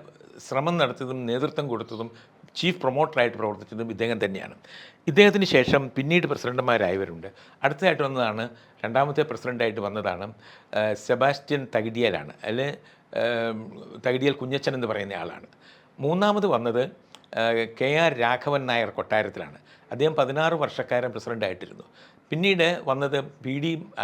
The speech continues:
എമ്മാനുവൽ പൂണ്ടിക്കുളമാണ്. പിന്നെ, ഏഹ്, വി സി തോമസ് വയലിൽ, ടി കെ കുര്യൻ പറപ്പേൽ, അതുപോലെ തന്നെ, ഏഹ്, മിനർവ മോഹൻ, മിനർവ മോഹൻ, ഏഹ്, അവര്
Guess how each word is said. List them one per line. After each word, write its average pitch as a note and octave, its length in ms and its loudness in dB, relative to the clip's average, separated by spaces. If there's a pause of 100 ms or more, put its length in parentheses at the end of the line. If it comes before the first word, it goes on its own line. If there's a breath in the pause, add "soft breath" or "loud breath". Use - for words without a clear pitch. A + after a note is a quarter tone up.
(220)
എമ്മാനുവൽ C3 520 0 (280 soft breath)
പൂണ്ടിക്കുളമാണ്. A2 640 -2 (520 loud breath)
പിന്നെ, E3 240 2
ഏഹ്, C3+ 520 -2
വി D3 160 2
സി E3 180 0
തോമസ് B2 380 2
വയലിൽ, A2+ 340 0 (360)
ടി D3+ 220 -4
കെ F3 80 8 (140)
കുര്യൻ C3 340 -2 (560 soft breath)
പറപ്പേൽ, C3 500 0 (920 loud breath)
അതുപോലെ C3+ 340 4
തന്നെ, B2 160 2 (420)
ഏഹ്, A2+ 220 2 (640)
മിനർവ D3 460 6
മോഹൻ, A2+ 300 0 (640 soft breath)
മിനർവ B2+ 280 2 (140)
മോഹൻ, A#2 260 0 (520 soft breath)
ഏഹ്, A2 380 4 (320)
അവര് C3+ 220 2